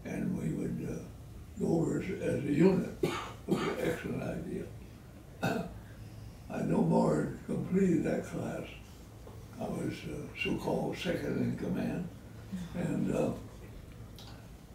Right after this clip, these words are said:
my s-, motorcycle and I in the truck got in a big argument in the truck one. <laughs>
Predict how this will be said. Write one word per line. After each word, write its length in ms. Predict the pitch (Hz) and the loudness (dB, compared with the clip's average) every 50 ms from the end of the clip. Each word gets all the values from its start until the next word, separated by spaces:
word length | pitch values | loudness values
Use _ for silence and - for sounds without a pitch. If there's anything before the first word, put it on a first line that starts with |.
| - - - | -16 -12 -6
my 160 | - - - | -4 -2 0
s-, 160 | - - - - - | 0 0 -2 0 2
motorcycle 760 | - 175 185 160 147 - - - - - - - 131 123 - | 6 6 6 6 6 2 2 2 2 2 2 0 0 0 2
and 80 | - - | 2 2
I 180 | - - - - | 2 2 2 2
in 180 | - - - | 2 2 0
the 80 | - - | 0 0
truck 280 | - - 170 - - - - - - - - - - - - - - - - 180 - | 0 2 2 2 2 0 -8 -12 -14 -14 -16 -18 -18 -18 -16 -16 -14 -10 -6 -4 -2
got 180 | - - - - | 0 0 0 0
in 100 | - - | 0 2
a 40 | |
big 300 | - - 139 147 156 160 | 2 4 4 4 4 4
argument 520 | - - - - 151 151 - - - - - | 4 4 4 4 4 2 2 0 0 0 0
in 80 | - 131 | 0 -2
the 60 | - | 0
truck 280 | - 185 - - - - | 0 2 0 0 0 0
one. 500 | 143 139 - 131 131 120 - 208 208 | 0 0 0 0 0 0 2 4 4
<laughs> 0 | - | 6